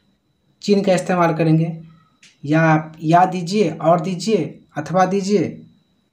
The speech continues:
या एरो का चिन्ह दीजिए। तो हम एरो का चिन्ह लेकर बनाते हैं। टू एक्स है, ये आपका हो गया, एक्स क्या है? चर राशि, उसको कहाँ पर रखेंगे? बाएं पक्ष की तरफ। ठीक है फ्रेंड्स, ये बराबर है तो बराबर देंगे,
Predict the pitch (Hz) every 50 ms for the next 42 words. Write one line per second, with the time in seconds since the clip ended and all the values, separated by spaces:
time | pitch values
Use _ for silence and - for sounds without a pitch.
0 | _ _ _ - 156 151 - 190 202 190 - 185 170 - - 131 127 120 117 113
1 | 120 117 117 - - 139 139 160 175 160 170 180 185 175 180 170 156 156 - 156
2 | 151 143 139 135 120 123 120 113 104 - 120 107 - - _ _ _ _ _ _
3 | _ _ _ _ _ _ _ _ _ _ _ _ _ _ _ _ _ _ _ _
4 | _ _ _ _ _ _ _ - 185 196 196 202 196 - - 190 190 214 208 -
5 | - - _ - 160 170 165 165 165 165 180 160 170 170 175 175 180 196 196 -
6 | - _ _ _ _ _ _ _ _ _ _ _ _ _ _ _ _ _ _ _
7 | _ _ _ _ _ _ _ _ _ _ _ _ _ - 165 185 180 - - -
8 | - 214 208 185 147 127 135 - - - - 180 175 180 170 165 165 - 180 190
9 | - - - - 156 156 - - 175 165 - 170 165 170 165 165 170 165 165 185
10 | 190 233 233 165 135 135 135 131 120 - 123 123 - - - 113 - 117 113 139
11 | - - - - 170 180 185 180 - 202 208 208 - - _ _ _ _ _ _
12 | _ _ - 151 151 160 165 175 180 185 202 196 190 214 240 247 - - - _
13 | _ _ - 135 135 135 131 131 127 127 131 123 117 123 123 123 127 143 131